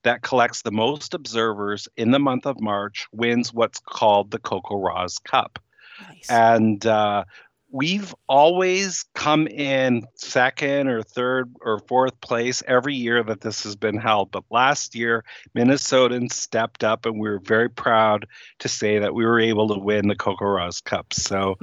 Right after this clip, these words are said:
Speaker 1: we're trying to
Speaker 2: Nice.
Speaker 1: run it back. Um, uh, you know, let, let's, uh,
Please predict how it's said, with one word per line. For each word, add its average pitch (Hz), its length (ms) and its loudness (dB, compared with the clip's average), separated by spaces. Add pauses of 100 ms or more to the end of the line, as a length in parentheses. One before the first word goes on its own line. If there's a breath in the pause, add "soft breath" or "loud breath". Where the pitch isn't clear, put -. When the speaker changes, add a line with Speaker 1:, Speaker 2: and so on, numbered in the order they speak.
(280 loud breath)
Speaker 1:
we're 220 100 4
trying 147 260 4
to 143 60 4
Speaker 2:
Nice. 139 60 2
Speaker 1:
run 139 160 4
it 139 120 -6
back. 127 520 -6 (520 soft breath)
Um, 107 600 -2 (120)
uh, 104 380 -8
you 123 180 -2
know, 107 300 4
let, 104 320 -8
let's, 113 480 -4
uh, 113 360 6